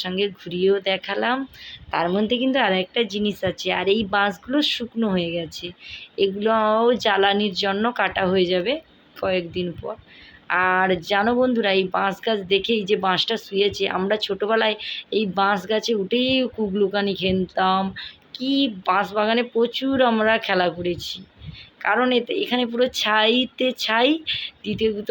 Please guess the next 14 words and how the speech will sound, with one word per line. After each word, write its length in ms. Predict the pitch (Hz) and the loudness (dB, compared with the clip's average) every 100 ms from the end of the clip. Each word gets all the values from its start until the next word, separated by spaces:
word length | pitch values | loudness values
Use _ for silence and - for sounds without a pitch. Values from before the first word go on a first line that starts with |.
| 226 | 0
প্রচুর 360 | 240 285 294 285 - | 2 2 2 2 2
খেলা, 200 | 190 160 160 - | 2 2 0 -2
খেলাধুলা 420 | 202 185 175 185 170 | -2 0 0 -2 -2
করতাম 300 | 160 156 170 170 | -10 -8 -8 -8
এইখানটায়, 480 | 160 170 165 160 180 | -8 -8 -8 -4 -2
এই 60 | 180 | -2
বাগানটায়। 640 | 180 175 170 170 160 180 - - - | -2 -2 -4 -6 -8 -12 -14 -14 -4
আর 140 | 202 | 0
আমাদের 340 | 190 185 190 214 | 2 2 2 2
এইখানটায় 480 | 208 226 233 233 233 | 0 -2 -2 0 0
যে 60 | 226 196 | 0 2
বড় 140 | 202 214 | 2 2
বাড়ি 260 | 226 254 | 2 2
বলে, 280 | 240 214 196 | 2 2 2